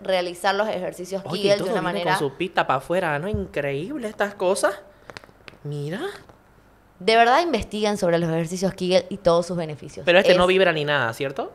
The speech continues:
Speaker 2: Este es así.
Speaker 1: Es así. Simplemente te lo colocas adentro y es para que puedas ejercitar la vagina.
Speaker 2: Ay, Dios mío. Ay, cada cosa que me estás mostrando, hija. Ay, no, ay, te ponerlo pa' allá. Me da nervio estas cosas.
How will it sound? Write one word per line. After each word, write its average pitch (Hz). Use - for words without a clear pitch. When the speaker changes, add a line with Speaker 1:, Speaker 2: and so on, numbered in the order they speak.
Speaker 2:
Este -
es 175
así. 160
Speaker 1:
Es 285
así. 247
Simplemente 285
te 254
lo 196
colocas 196
adentro 269
y 208
es 214
para -
que 190
puedas 185
ejercitar 170
la 156
vagina. 160
Speaker 2:
Ay, 277
Dios 214
mío. 220
Ay, 330
cada 233
cosa 226
que 226
me 190
estás 196
mostrando, 202
hija. 240
Ay, 440
no, 403
ay, 196
te 220
ponerlo 254
pa' 247
allá. 220
Me 202
da 185
nervio 226
estas 190
cosas. 185